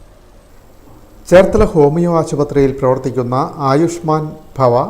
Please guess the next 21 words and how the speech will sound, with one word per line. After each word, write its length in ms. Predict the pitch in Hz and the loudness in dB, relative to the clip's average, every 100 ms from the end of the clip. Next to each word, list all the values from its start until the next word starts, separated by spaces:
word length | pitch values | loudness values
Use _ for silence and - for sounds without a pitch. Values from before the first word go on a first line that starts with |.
| - - | -8 -6
ക്ലിനിക്കിന്റെയും 720 | 143 127 - 135 127 117 147 202 - - | -4 -4 -4 -2 -2 -2 -6 -10 -16 -6
ചേർത്തല 420 | 143 147 - 170 156 | -4 -2 -4 -6 -6
നഗരസഭയുടെയും 760 | 127 135 151 135 135 120 117 156 170 131 | -4 -4 -6 -6 -4 -4 -4 -6 -6 -4
നാഷണൽ 380 | 131 - 160 160 - - - - 127 | -4 -4 -6 -6 -10 -20 -20 -6 -4
ആയുഷ് 300 | 131 151 147 - - | -2 -2 -6 -12 -12
മിഷന്റെയും 520 | 131 139 131 131 135 165 | -8 -6 -4 -4 -4 -6
നേതൃത്വത്തിലാണ് 680 | 127 127 - 151 139 123 135 208 131 | -8 -8 -8 -8 -4 -2 -4 -6 -8
അന്താരാഷ്ട്ര 520 | 120 147 147 143 156 131 | -4 -4 -4 -6 -4 -2
യോഗാ 260 | 131 147 156 127 | -2 -2 -4 -4
ദിനം 200 | 120 113 - - - 131 | -6 -8 -14 -12 -4 -2
ആചരിച്ചത്. 440 | 123 113 - 107 - - - - - - | -2 -6 -10 -12 -14 -20 -20 -20 -18 -8
മൂന്ന് 200 | 131 139 131 | -6 -4 -4
ദിവസങ്ങളിലായി 560 | 131 131 135 131 131 131 | -4 -4 -4 -2 -2 -2
നടന്ന 240 | 120 117 135 - 139 | -4 -6 -8 -6 -2
യോഗ 280 | 131 135 147 143 | -2 0 -2 -4
പരിശീലന 380 | 117 - 147 147 | -6 -4 -4 -4
പരിപാടിയുടെ 500 | 139 131 123 127 151 156 | -4 -2 -2 -2 -4 -6
സമാപന 300 | 117 135 139 131 | -4 -2 -4 -6
സമ്മേളനം 360 | 123 123 127 170 - - - - | -6 -4 -4 -6 -12 -20 -14 -6
നഗരസഭാ 400 | 139 151 160 160 - | -4 -4 -6 -10 -6
ചെയർപേഴ്സൺ 480 | 139 135 127 - | -6 -4 -4 -4